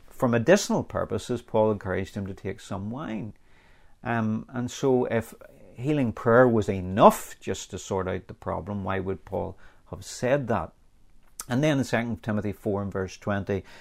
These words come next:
we read of a man called Trophimus, and it says that Erastus, Paul says, stayed in Corinth, "But Trophimus have I left in Miletus sick." So, so Paul actually had to leave this guy behind, Trophimus, because he wasn't well, and obviously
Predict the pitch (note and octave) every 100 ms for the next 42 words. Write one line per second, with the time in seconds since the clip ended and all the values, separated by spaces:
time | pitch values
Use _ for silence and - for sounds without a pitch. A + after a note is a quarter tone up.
0 | - G2+ F#2+ G2+ F#2+ G2 F#2 F#2+ F#2+ G2
1 | - G2 F#2 - - D#3+ - G2 F#2 A2+
2 | - - - - - A2 G#2 G2+ G2+ -
3 | A2+ G#2+ A2 G2+ G2+ G2+ C#3+ G3+ - -
4 | B2 - A2+ G#2+ G2+ G#2 G2 - - A#2
5 | A2+ A2+ - G2 - - A2+ E3 A2+ D#3+
6 | - - - - - C3 C3 - - F#3
7 | G3+ - F3+ G#2 - - A#2 A#2+ B2 A2+
8 | A#2+ - B2+ A#2+ A2+ A2 G#2 A2 A2+ -
9 | - F#3+ F#3+ - - - - - - -
10 | D3 - - D3+ - F3+ A3 G3+ - D3
11 | B2+ G#2+ B2 B2 A#2 - G#2 F#2+ F#2+ F#2+
12 | G2 A#2 C3+ - - - - B2 B2+ B2
13 | F#2 G#2 - A2 G2+ A2+ G2 G2 B2 D3+
14 | F#2+ F2 F#2+ - A#2 C3 D3+ - G2+ F#2+